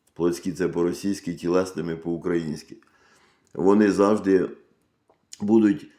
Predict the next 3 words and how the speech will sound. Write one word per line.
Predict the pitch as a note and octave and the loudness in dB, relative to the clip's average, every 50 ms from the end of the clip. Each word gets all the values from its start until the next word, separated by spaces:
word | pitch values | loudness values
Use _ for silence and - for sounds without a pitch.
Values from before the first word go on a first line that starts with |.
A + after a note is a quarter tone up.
| _ _ _ _ - | _ _ _ _ -6
виконувати | - E2 F#2+ F#2+ F#2+ G#2+ G#2+ G#2 G#2 G2+ F#2+ F#2+ F#2 F2+ - F#2+ F#2 F2+ F2+ | 0 2 2 2 4 4 2 4 4 4 4 4 2 2 0 0 2 2 4
волю, | F2 F2+ F#2 F#2+ G2 F#2+ F#2 F2+ F2+ E2+ F2 - _ _ - | 4 4 4 4 4 4 4 2 2 0 -2 -8 _ _ -10
е, | - D2 D#2+ E2 D#2+ D#2+ D#2 D2+ D2+ C#2+ C2+ B1 | -4 -2 0 0 0 0 0 -2 -2 -4 -4 -6